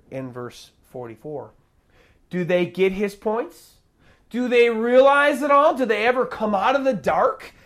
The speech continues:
Here, do they ever realize, "Wow, this is, this is against us"? Look at verse forty-five.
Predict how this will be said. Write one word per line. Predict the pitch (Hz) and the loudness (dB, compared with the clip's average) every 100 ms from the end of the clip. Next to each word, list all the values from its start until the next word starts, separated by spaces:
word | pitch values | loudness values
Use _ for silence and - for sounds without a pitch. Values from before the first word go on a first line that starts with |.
| _ | _
Here, | 262 311 | -4 -4
do | 226 | 2
they | 233 | 6
ever | 247 262 | 8 6
realize, | 254 254 285 254 | 4 6 6 4
"Wow, | 220 285 294 247 | 2 4 6 4
this | 320 - | 0 -4
is, | 247 - - - | -8 -10 -10 0
this | 370 339 | 0 0
is | 233 | 4
against | 233 190 226 226 - - | 4 4 2 0 -6 2
us"? | 330 339 - - - - | 4 4 2 -6 -18 -18
Look | 196 202 - 208 220 | -18 -16 -8 -4 -4
at | 214 - _ | -4 -8 _
verse | 170 185 180 - | -6 -4 -6 -14
forty-five. | - 160 147 143 - - 139 | -8 -6 -6 -6 -2 -2 -2